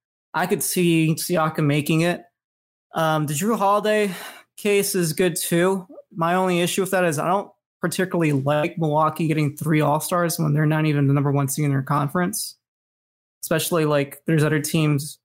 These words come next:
with better records, even in the West, that don't have even, like, more than two All-Stars. So I kinda don't particularly like the idea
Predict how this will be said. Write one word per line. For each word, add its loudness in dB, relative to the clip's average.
with -6
better 0
records, -2
even 2
in 4
the 4
West, 0
that 0
don't -2
have -2
even, 2
like, 0
more 2
than -2
two 0
All-Stars. -2
So -2
I -4
kinda -2
don't 0
particularly 0
like 0
the 0
idea 0